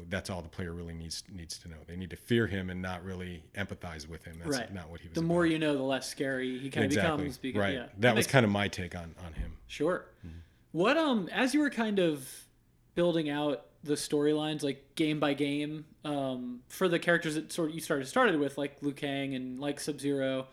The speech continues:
Speaker 2: and Scorpion, I think in particular, his story kind of had a lot of,
Speaker 1: <laughs>
Speaker 2: like, dips, uh,
Speaker 1: Yeah,
Speaker 2: and
Speaker 1: right.
Speaker 2: turn and twists and stuff.
Speaker 1: Yeah.
Speaker 2: Uh, what, I guess, which character did you enjoy, uh, I would say writing the most, like, kind of guiding the story of, and, um,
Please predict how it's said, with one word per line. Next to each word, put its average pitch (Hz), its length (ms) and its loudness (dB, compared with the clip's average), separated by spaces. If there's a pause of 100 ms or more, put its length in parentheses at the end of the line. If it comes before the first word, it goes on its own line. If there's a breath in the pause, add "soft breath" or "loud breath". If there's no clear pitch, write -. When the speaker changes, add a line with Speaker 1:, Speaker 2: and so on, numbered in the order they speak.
(380 soft breath)
Speaker 2:
and 143 100 -6
Scorpion, 147 520 2
I 131 40 -4
think 135 200 -6
in 127 80 -6
particular, 135 480 -4
his 131 120 -4
story 131 300 -4
kind 127 220 -6
of 120 100 -8 (140)
had 143 180 -8
a 135 40 -4
lot 131 200 0
of, - 120 -4
Speaker 1:
<laughs> - 20 -6
Speaker 2:
like, 127 320 -6 (400 soft breath)
dips, - 440 2
uh, 170 240 8
Speaker 1:
Yeah, 143 200 12
Speaker 2:
and 151 180 0
Speaker 1:
right. 180 180 4
Speaker 2:
turn 170 200 6
and 165 180 -2
twists 175 340 2
and 170 120 -2
stuff. 170 240 0
Speaker 1:
Yeah. 104 160 0 (340 loud breath)
Speaker 2:
Uh, 180 240 4
what, 214 300 4
I 214 100 0
guess, 269 200 0
which 247 180 0
character 262 340 2
did 180 180 -4
you 180 120 0
enjoy, 151 760 0 (720)
uh, 143 580 -2 (760)
I 165 60 0
would 160 120 2
say 165 100 2
writing 143 520 4
the 143 120 -4
most, 131 540 -4
like, 135 180 -2
kind 143 160 -4
of 135 100 -6
guiding 147 340 0
the 131 60 -6
story 151 400 0
of, 131 360 -2
and, 139 280 -4
um, 127 440 -4